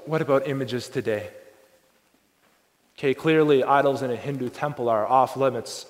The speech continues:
for us, but what about, say, something like a crucifix? What about an image of Jesus Christ? Are we allowed to worship God through that,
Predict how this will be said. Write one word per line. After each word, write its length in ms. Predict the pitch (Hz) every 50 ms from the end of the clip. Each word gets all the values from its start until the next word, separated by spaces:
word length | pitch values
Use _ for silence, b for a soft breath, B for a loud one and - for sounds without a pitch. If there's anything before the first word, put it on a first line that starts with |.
| _
for 320 | - - - 117 110 104 -
us, 260 | 107 104 104 - -
but 240 | - 131 113 - 135
what 120 | 151 170
about, 260 | 165 175 160 139 -
say, 320 | - - 139 127 127 117 - B B B B
something 260 | - - 156 135 151
like 160 | 147 143 135 143
a 60 | 135
crucifix? 800 | - - - 185 - - 104 - - - - - - - - _ _ _ _ _ _ _ _ _ _ B B B B B
What 160 | 175 185 202
about 200 | 190 208 202 196
an 120 | 190 190
image 440 | 185 - 190 220 220 214 165 135 -
of 140 | - 160 131
Jesus 340 | 120 139 151 139 139 135 -
Christ? 460 | - - - 160 113 90 - - - B B B B
Are 120 | - 165
we 140 | 185 202 220
allowed 400 | 220 202 185 175 170 175 170 -
to 140 | - - 165
worship 540 | 143 127 135 160 185 190 - - 208 151 135
God 320 | 139 156 139 143 143 139
through 280 | - - 151 165 180 147
that, 340 | 135 131 139 170 - -